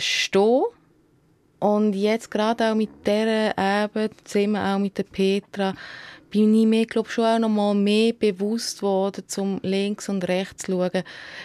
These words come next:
wenn's irgendwo wieder so ein Mobbing-Geschwür könnte wachsen.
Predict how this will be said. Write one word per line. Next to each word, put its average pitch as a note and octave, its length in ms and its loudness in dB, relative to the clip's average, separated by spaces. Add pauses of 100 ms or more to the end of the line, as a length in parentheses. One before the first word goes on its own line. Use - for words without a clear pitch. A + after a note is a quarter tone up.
(120)
wenn's G3 380 0
irgendwo G3+ 840 0
wieder G3 220 -4
so F#3 180 -2
ein F3+ 140 0 (440)
Mobbing-Geschwür F#3+ 1000 2
könnte F3+ 420 -4
wachsen. C#3+ 520 -4